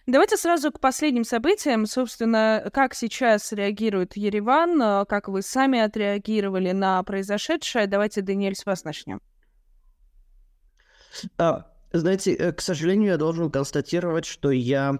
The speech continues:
Speaker 2: не сильно удивлен тому, что произошло в Карабахе,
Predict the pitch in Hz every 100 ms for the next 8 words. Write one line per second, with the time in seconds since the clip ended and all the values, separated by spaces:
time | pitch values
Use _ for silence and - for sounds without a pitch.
0 | - _ _ _ _ _ _ - 165 175
1 | - 165 139 127 120 117 110 117 110 117
2 | 120 - 120 110 107 113 113 98 110 -
3 | - 110 107 131 - 170